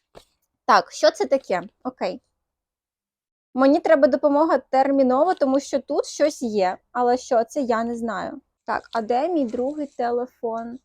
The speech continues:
Тут я без перекладача просто тупо не впораюся. А, це крем-дезодорант. Оце крем-дезодорант. Відкриваємо, давайте. Терміни придатності тут є, вони не вказані. Але я думаю, все буде з ними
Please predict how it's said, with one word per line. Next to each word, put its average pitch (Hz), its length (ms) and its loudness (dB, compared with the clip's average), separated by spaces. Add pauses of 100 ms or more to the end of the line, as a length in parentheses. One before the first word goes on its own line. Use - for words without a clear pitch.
(120)
Тут 262 160 -2
я 277 120 6
без 240 360 4
перекладача 294 580 4
просто 254 400 0
тупо 254 280 0
не 220 160 4
впораюся. 202 960 2 (200)
А, 370 600 2
це 302 180 4
крем-дезодорант. 311 1300 2
Оце 247 420 0
крем-дезодорант. 269 840 0 (580)
Відкриваємо, 214 720 0
давайте. 247 540 -4 (540)
Терміни 277 400 6
придатності 254 680 2
тут 233 180 -4
є, 247 260 2 (320)
вони 269 200 2
не 320 100 8
вказані. 220 640 -2 (300)
Але 254 240 0
я 320 100 2
думаю, 285 320 2
все 277 200 -4
буде 262 240 0
з 240 60 0
ними 262 260 4